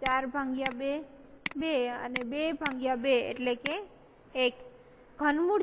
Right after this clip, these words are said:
છે એટલે આપણે ત્રિપુટી ત્રણ વખત આવવા જોઈએ. બે આવી ગયા, ફરીથી ત્રણ વખત આવવા જોઈએ. તો વર્ગમૂળમાં કેમ કરતા કે બે વખત બે પેર હોય, એમાંથી આપણે એક વખત લેતા. તો આ ઘનમૂળ છે તો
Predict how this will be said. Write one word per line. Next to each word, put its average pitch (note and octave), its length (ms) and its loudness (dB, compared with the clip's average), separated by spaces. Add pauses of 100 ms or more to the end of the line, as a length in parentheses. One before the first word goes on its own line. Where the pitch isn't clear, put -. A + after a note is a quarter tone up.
છે G4 120 6 (200)
એટલે D4+ 320 8
આપણે D4+ 400 2
ત્રિપુટી F4+ 760 2
ત્રણ D#4 400 6
વખત D#4+ 300 6
આવવા D4 280 10
જોઈએ. B3 280 2
બે C#4 260 6
આવી C4+ 380 8
ગયા, D4+ 260 4
ફરીથી C#4 400 0
ત્રણ D4 260 2
વખત C#4+ 260 0
આવવા C#4+ 260 4
જોઈએ. D4 280 0 (560)
તો D#4+ 80 6 (760)
વર્ગમૂળમાં G4+ 600 6
કેમ G#4+ 260 6
કરતા D#4+ 380 12
કે D4 80 0
બે D4 260 4
વખત G4+ 400 4 (140)
બે F#4 160 6 (320)
પેર F4 240 10 (140)
હોય, E4 300 10 (680)
એમાંથી F4 480 8
આપણે D4+ 280 6
એક F#4+ 100 6
વખત F#4 380 4
લેતા. F#4+ 380 10
તો C#4+ 80 2
આ C4 120 6 (200)
ઘનમૂળ F#4+ 460 6
છે A4+ 160 6
તો D4+ 80 4